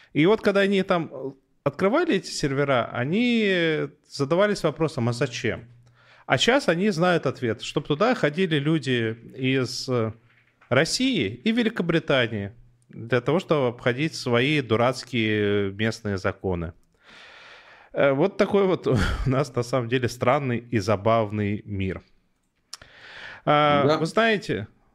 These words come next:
Speaker 1: э, вы знаете, э, я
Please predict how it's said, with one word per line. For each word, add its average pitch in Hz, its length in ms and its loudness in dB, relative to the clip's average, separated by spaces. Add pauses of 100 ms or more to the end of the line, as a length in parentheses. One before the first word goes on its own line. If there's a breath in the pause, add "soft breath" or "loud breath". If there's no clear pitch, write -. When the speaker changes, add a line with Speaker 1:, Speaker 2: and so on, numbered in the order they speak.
(320)
Speaker 1:
э, - 100 -16
вы 127 380 0
знаете, 156 640 0
э, 117 680 0 (140)
я 143 560 2